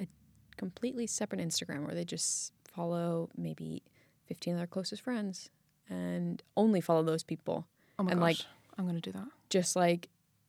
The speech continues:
Speaker 1: post whatever you want there with no, no sense of feeling like you have to live up to something
Speaker 2: A
Speaker 1: or, you know.
Speaker 2: Finsta.
Speaker 1: A Finsta, yes, exactly.
Speaker 2: What does Finsta stand for? Fun Insta
Speaker 1: I
Speaker 2: or
Speaker 1: think so.
Speaker 2: fake Insta or
Speaker 1: Yeah.
Speaker 2: something?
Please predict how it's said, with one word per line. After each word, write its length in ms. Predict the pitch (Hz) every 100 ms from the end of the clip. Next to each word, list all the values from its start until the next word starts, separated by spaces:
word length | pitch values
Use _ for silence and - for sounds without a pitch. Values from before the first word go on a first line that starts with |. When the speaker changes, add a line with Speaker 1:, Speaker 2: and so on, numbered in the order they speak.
| _
Speaker 1:
post 300 | 202 180 -
whatever 220 | 175 170
you 100 | 160
want 240 | 156 160 -
there 240 | - - 170 -
with 220 | 180 170
no, 680 | 175 185 190 180 180 190 -
no 500 | 202 202 220 233 226 - - - - _
sense 300 | - 208 196
of 120 | 185 175
feeling 320 | - 180 175
like 180 | 170 170
you 60 |
have 240 | 165 175 -
to 300 | - 165 160 - _
live 200 | 190 185
up 120 | 170 -
to 100 | 170
something 420 | - 160 - 156
Speaker 2:
A 100 | -
Speaker 1:
or, 40 |
you 120 | 294 302
know. 80 | 320
Speaker 2:
Finsta. 400 | - 190 151 - _
Speaker 1:
A 40 | 190
Finsta, 540 | - 151 - - - -
yes, 240 | - -
exactly. 420 | 170 - 135 -
Speaker 2:
What 140 | 262 277
does 140 | 330
Finsta 380 | - 311 285 240
stand 240 | - 226 208
for? 120 | 151
Fun 380 | - 285 269 202
Insta 420 | 185 170 - 151 -
Speaker 1:
I 40 |
Speaker 2:
or 60 | 190
Speaker 1:
think 100 | 180
so. 80 | 269
Speaker 2:
fake 220 | 277 170
Insta 440 | 185 170 - 147 147
or 100 | 175
Speaker 1:
Yeah. 60 | 180
Speaker 2:
something? 440 | 220 202 160 160